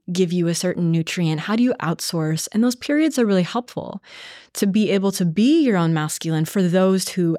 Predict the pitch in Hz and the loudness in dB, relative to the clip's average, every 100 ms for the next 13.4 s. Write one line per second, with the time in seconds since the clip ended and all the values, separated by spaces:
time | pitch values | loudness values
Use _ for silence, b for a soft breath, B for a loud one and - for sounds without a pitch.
0 | - 175 175 - 147 156 - 185 170 - | -4 -6 -6 -6 -6 -8 -4 -4 -4 -4
1 | 156 160 - 185 - 156 - - 190 175 | -6 -4 -6 -6 -4 -6 -6 -4 -2 0
2 | 165 165 165 165 165 165 170 160 160 175 | 0 0 -2 -2 -2 -2 -2 -2 -2 -4
3 | - 220 214 214 175 165 190 196 175 165 | -2 -2 2 2 2 0 -2 0 0 -2
4 | - - 202 170 156 147 - B B B | -4 0 0 2 -2 -4 -10 B B B
5 | B B - 190 - 196 220 214 202 190 | B B -4 -2 -2 0 2 2 4 4
6 | 180 180 196 - 185 - 180 190 185 170 | 2 -2 -6 -2 -2 -2 0 2 0 -2
7 | 170 170 180 180 175 - 180 180 - 185 | -6 -8 -4 -2 -2 -2 -2 -2 -2 -2
8 | 175 170 - - - 214 214 196 165 165 | -2 -4 -8 -8 -2 0 0 -2 -4 -2
9 | 170 - 202 240 - 233 254 202 175 165 | -2 -4 -2 -2 0 2 2 2 0 -2
10 | 156 151 160 185 185 175 190 190 185 214 | -2 -4 -6 -4 -4 -4 -4 -2 0 -2
11 | 220 B B B - 247 440 494 175 220 | -4 B B B -12 -2 0 2 0 -2
12 | - B B B B _ _ - 320 359 | -6 B B B B _ _ -4 0 2
13 | 277 254 320 | 4 2 2